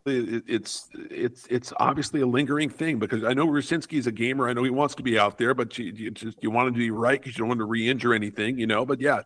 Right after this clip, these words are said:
you, I mean, look, he's, hopefully he gets up, gets out there and,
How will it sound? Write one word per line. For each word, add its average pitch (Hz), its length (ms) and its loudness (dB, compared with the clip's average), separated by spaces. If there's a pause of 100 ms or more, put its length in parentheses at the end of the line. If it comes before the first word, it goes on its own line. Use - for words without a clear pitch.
you, 120 380 -6 (100)
I 113 80 -4
mean, 123 160 0
look, 131 180 0
he's, - 340 -6
hopefully 135 400 2
he 135 60 0
gets 127 220 2
up, 147 180 2
gets 127 220 0
out 135 220 2
there 156 180 4
and, 120 240 2